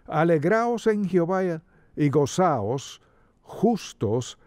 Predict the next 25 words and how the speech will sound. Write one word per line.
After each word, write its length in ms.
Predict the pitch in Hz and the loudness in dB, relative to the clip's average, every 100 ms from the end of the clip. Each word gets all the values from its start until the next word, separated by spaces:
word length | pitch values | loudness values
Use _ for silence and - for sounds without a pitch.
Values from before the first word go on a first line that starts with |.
| _ | _
y 100 | 143 | -2
cantad 440 | 131 151 123 196 208 | 2 0 2 0 -2
con 280 | - 220 196 | 0 0 0
júbilo, 600 | - 214 131 110 120 - _ _ _ _ _ _ _ _ _ _ | -2 -2 0 -2 -4 -4 _ _ _ _ _ _ _ _ _ _
todos 460 | - 151 156 151 113 | 2 4 6 2 0
vosotros 580 | 123 - 151 123 123 107 | -2 0 0 2 -2 0
los 160 | 113 | -2
rectos 560 | 85 131 135 - 107 82 | -2 -2 -2 -4 -8 -6
de 140 | - | -8
corazón". 540 | - 98 90 151 90 113 _ _ _ _ | -6 -6 -2 -4 -4 -12 _ _ _ _
Tenemos 380 | 135 135 143 | 0 4 4
razón 320 | 143 135 185 135 | 2 2 0 0
para 180 | 113 | -4
estar 220 | 104 131 113 | -4 -4 0
gozosos, 500 | 120 202 220 107 101 _ | 0 0 -2 -6 -12 _
tenemos 360 | - 135 139 143 | 0 2 4 2
razón 340 | 143 180 170 | 2 0 0
para 180 | 127 131 | -2 -4
estar 280 | 120 151 147 | -2 0 0
agradecidos. 760 | 147 151 147 139 226 170 117 - | 2 2 2 0 -4 -4 -4 -4
Y 120 | 151 | -2
dice, 420 | 147 240 - 165 165 _ _ _ _ _ _ | 0 0 0 -2 -2 _ _ _ _ _ _
"Alegraos 720 | 151 160 160 131 208 233 226 | 0 2 2 2 0 0 -2
en 160 | 233 202 | -4 -2
Jehová 720 | 196 175 147 139 143 147 | -2 -2 0 -2 -4 -8